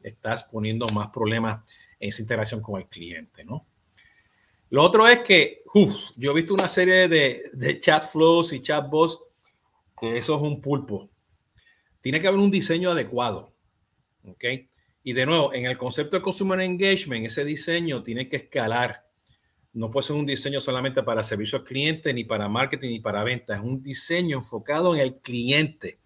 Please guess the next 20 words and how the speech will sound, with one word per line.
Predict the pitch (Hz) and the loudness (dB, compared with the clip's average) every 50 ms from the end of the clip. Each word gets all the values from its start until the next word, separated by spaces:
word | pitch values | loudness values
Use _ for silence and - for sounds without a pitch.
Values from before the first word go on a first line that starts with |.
| _ - - - - _ _ _ _ | _ -20 -20 -20 -20 _ _ _ _
en | - 123 127 | -8 -6 -6
el | 110 | -6
proceso | 117 117 110 123 - 156 147 | -6 -6 -6 -2 0 2 2
de | 147 | 2
adquisición, | 143 147 156 139 - 127 - - 139 147 151 151 143 | 2 0 -2 -4 -4 -4 -4 -2 0 0 2 2 0
en | 123 120 | -2 -4
el | 117 113 | -6 -6
proceso | 110 110 104 - 113 110 - 143 139 139 | -6 -8 -6 -4 -6 -4 -2 0 0 2
de, | 135 135 127 127 | 2 2 0 0
de | 127 117 120 110 | -2 -4 -6 -6
darle | 101 113 120 127 135 | -4 -4 -2 -2 0
amor | 131 135 131 139 | 0 0 0 -2
y | 135 | -2
cariño, | - 135 127 135 156 170 165 143 131 117 113 | -2 0 2 2 2 2 2 2 0 -2 -2
en | 110 107 | -4 -4
el | 107 | -6
proceso | - 110 104 117 110 139 131 | -6 -8 -10 -8 -4 -2 0
de | 135 131 | 2 2
retenerlo. | 139 139 - 135 127 131 151 160 156 135 113 101 | 0 0 0 -2 0 2 2 2 2 0 -2 -4
O | - _ | -6 _